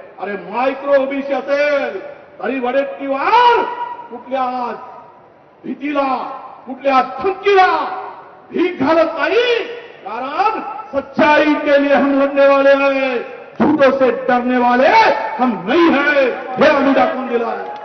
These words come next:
आणि यासाठी आपल्याला, बांधवांनो, हा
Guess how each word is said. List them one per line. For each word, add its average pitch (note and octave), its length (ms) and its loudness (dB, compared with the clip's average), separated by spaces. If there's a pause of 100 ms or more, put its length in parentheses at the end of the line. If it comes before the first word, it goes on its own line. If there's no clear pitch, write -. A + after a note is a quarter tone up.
(1600)
आणि F#4+ 100 2
यासाठी F#4 540 4
आपल्याला, F#4 760 8 (1700)
बांधवांनो, B3 580 4 (1500)
हा F3 100 -14